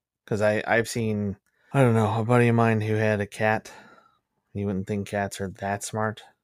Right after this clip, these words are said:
'Cause cats act cool. They act like they know what's going on. But I've also seen them just run headlong into, like, glass doors and the corners of walls and things like that.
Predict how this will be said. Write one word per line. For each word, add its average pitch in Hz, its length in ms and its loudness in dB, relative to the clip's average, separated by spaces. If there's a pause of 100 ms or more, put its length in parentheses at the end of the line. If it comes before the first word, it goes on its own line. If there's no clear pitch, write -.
(580)
'Cause 107 160 -4
cats 165 320 2 (120)
act 104 380 -4
cool. 110 440 -6 (340)
They 139 120 2
act 104 260 -2
like 98 180 -6
they 95 100 -6
know 92 140 -6
what's 92 140 -10
going 92 240 -6
on. 90 220 -6 (760)
But 104 100 0
I've 101 100 -2
also 104 300 2
seen 101 260 -4
them 98 160 -4
just 95 180 -10
run 95 520 -6 (480)
headlong 98 540 -4
into, 95 240 -10
like, 92 280 -6 (260)
glass 95 340 -4
doors 95 520 -6
and 90 300 -8 (840)
the - 60 -16
corners 98 340 -4
of 95 60 -8
walls 95 400 -6
and 95 100 -10
things 95 220 -6
like 92 200 -8
that. 90 260 -6